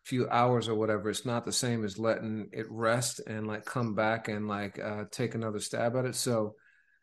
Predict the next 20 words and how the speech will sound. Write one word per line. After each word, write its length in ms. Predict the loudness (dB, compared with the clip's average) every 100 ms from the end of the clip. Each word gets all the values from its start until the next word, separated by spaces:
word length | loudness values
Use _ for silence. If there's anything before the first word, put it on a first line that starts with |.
| _ -2
um, 540 | 4 6 6 2 -4 _ _ _ -20 _ _ -6
just 200 | -4 2
talk 180 | 4 4
to 80 | 6
me 120 | 6
before 320 | 4 2 4
we 80 | 4
get 100 | 6
into 280 | 6 4 2
it, 80 | 4
like, 180 | 2 2
how 280 | 6 8
your 480 | 8 6 4 4 0
impression 500 | -8 -2 0 0 -2
of 80 | -4
this 200 | -4 -2
album 280 | -2 -2 -6
changed 480 | -4 -4 -4 -6 -8
over 240 | -8 -8
time. 340 | -8 -10 -10